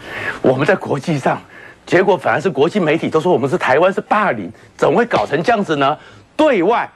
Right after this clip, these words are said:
我们当然希望你戴钢盔；对内呢，其实有时候国家是人民的主-，仆人，人民，国家对人民的时候吃点闷亏没有关系，就是因为对外吃闷亏，对内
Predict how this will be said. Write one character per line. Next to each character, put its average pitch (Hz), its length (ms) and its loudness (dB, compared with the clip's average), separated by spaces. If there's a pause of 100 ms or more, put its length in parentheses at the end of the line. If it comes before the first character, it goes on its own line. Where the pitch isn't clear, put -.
(120)
我 135 160 2
们 147 140 -2
当 190 120 4
然 165 120 0
希 147 120 -2
望 147 80 4
你 110 80 -6
戴 120 140 0
钢 113 220 0
盔； 123 240 0 (360)
对 294 220 4
内 247 240 2
呢， 165 260 0 (400)
其 - 220 -2
实 170 260 2 (120)
有 - 160 2
时 143 80 2
候 165 80 6
国 104 240 -2
家 139 360 0
是 - 180 -2
人 101 140 0
民 110 140 -4
的 117 100 2
主-， - 160 -6 (400)
仆 120 240 4
人， 98 180 2 (340)
人 113 200 2
民， 202 160 2 (120)
国 160 180 4
家 208 180 0
对 208 220 2
人 127 180 0
民 143 140 -4
的 139 100 2
时 139 120 0
候 113 120 0 (200)
吃 - 120 -2
点 175 160 0
闷 165 200 0
亏 143 160 0
没 131 100 -2
有 101 60 -2
关 127 180 -4
系， 117 180 -6 (280)
就 311 200 2
是 202 160 -4
因 180 140 0
为 170 220 2 (420)
对 302 240 4
外 220 260 0 (240)
吃 160 200 -2
闷 151 180 0
亏， 123 300 -4 (580)
对 185 180 4
内 131 280 -2